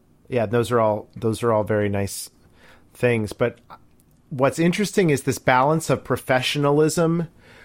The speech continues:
like, that, that they're not mutually exclusive, like, to have a really professional ad or to have a funny one. I'm like, "No, no, no, no, no, listen." And this is kind of something that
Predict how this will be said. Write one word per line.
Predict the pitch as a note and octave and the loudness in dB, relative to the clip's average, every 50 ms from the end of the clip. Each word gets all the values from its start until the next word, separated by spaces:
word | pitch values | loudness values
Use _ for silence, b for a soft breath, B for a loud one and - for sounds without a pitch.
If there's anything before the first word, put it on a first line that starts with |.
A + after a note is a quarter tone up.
| b b | b b
like, | C#3 C#3 C3+ - - | 0 0 0 0 0
that, | - C#3 C3+ C3+ - | 0 0 0 2 2
that | D3 C#3+ C#3 - - | 0 0 0 2 2
they're | D3 C#3+ C#3 | 2 2 4
not | C3+ C#3+ D3 D3+ C#3+ | 4 2 2 2 2
mutually | C#3+ C#3+ C#3+ B2 - C#3+ C#3 C3 B2+ | 2 0 0 2 2 4 4 4 4
exclusive, | B2 - - - - - C3 C3 A#2+ - - A#2 G#2 F#2 | 2 0 -8 -8 -2 0 2 2 2 2 2 0 2 2
like, | A2+ A#2 A2 - | 2 0 0 0
to | - A#2+ | 0 0
have | G#2 A#2+ A#2+ A#2+ A#2 | 2 4 4 4 4
a | A#2+ | 2
really | A#2 A#2+ A#2+ A#2+ A#2 | 4 4 4 4 4
professional | A#2 - A#2 - - B2+ A#2+ A2 - - B2+ B2+ B2+ - | 2 -2 -6 -2 0 0 0 0 0 0 2 2 2 2
ad | - C3 B2+ C3 C3 B2+ | 0 2 2 2 2 0
or | B2 B2 A#2 G#2 | 0 0 0 0
to | - - G#2 | 0 -2 0
have | G2 A#2 G#2+ A2 | 0 0 2 0
a | G#2+ | -2
funny | - - - G#2+ A2 A#2 A#2+ | -2 -2 -2 0 0 2 2
one. | B2 A#2+ B2+ C3+ C#3 D3 D3 B B B B B B B B - | 2 2 2 2 0 0 -4 B B B B B B B B 0
I'm | B2+ A#2+ | 2 2
like, | B2+ B2+ A2+ F#2+ | 2 2 2 0
"No, | A#2 C3 C3 | 0 2 2
no, | C3 C3 B2+ | 4 4 4
no, | B2+ B2 A#2+ | 2 2 2
no, | A#2+ A#2 | 2 2
no, | A2+ A2+ A2 G#2 | 2 2 0 0
listen." | G2+ G#2+ B2 A#2+ - - A2 - | 2 2 0 0 0 -2 -2 0
And | B2 B2+ C#3 | 0 2 4
this | D3+ D3+ - | 4 4 2
is | D#3+ C#3+ | 0 -2
kind | - - C#3+ B2+ | 0 2 2 2
of | A#2+ G#2+ - | 2 0 -2
something | - - B2+ A2+ G#2+ B2+ A#2 A2 G#2+ | -2 0 0 2 2 2 2 2 2
that | G#2 G2 G2 - - | 2 2 2 0 -4